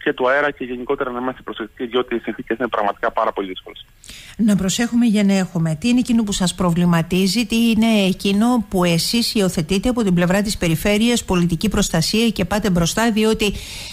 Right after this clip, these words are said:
Speaker 2: ναι μεν από τη μία η κατάθεση ψυχής του κυρίου Σελινιωτάκη, αυτά τα οποία συμβαίνουν, αυτά τα οποία έχουμε μπροστά μας ως δεδομένα, εκείνα τα οποία δεν κάνει ο καθένας από τη δική μας την πλευρά, αλλά υπάρχουν, ε,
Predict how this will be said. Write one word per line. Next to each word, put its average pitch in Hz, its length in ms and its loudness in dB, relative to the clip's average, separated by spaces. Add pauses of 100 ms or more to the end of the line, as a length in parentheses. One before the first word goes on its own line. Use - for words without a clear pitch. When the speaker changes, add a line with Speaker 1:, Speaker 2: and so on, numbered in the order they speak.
Speaker 2:
ναι 214 160 2
μεν 247 200 2
από 214 180 0
τη 202 120 0
μία 220 180 4
η 202 60 0
κατάθεση 202 480 -2
ψυχής 196 400 -2
του 196 100 -2
κυρίου 202 280 2
Σελινιωτάκη, 185 720 2
αυτά 202 240 0
τα 214 160 2
οποία 202 440 2
συμβαίνουν, 180 680 2
αυτά 170 260 0
τα 220 120 0
οποία 202 220 0
έχουμε 202 300 2
μπροστά 180 340 0
μας 190 240 2
ως 180 300 0
δεδομένα, 175 580 2 (400)
εκείνα 240 420 2
τα 214 140 0
οποία 220 300 2
δεν 220 140 0
κάνει 226 240 4
ο 202 40 2
καθένας 214 400 0
από 190 140 0
τη 180 100 0
δική 175 260 0
μας 185 200 2
την 165 300 2
πλευρά, 165 420 0 (340)
αλλά 190 300 2
υπάρχουν, 208 760 0
ε, 196 280 2